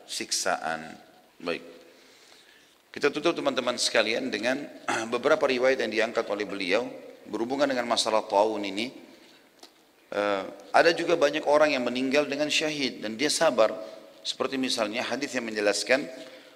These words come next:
siapapun yang mati terjungkal dari tunggangannya, tenggelam, kebakaran,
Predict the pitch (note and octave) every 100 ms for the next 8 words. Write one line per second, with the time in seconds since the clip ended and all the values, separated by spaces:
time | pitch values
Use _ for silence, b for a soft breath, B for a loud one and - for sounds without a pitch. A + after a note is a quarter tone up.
0 | B - A#2 A2+ A#2 D3 C3+ A#2+ B2+ C3
1 | B2 G#2+ B2+ B2 B2+ A#2 A2 - G2+ G2
2 | F#2+ F2+ G#2+ C3 - - - G2 G#2+ G#2
3 | F#2+ A#2 C3 - - - - F2+ F#2 F#2+
4 | F#2 E2+ A#2+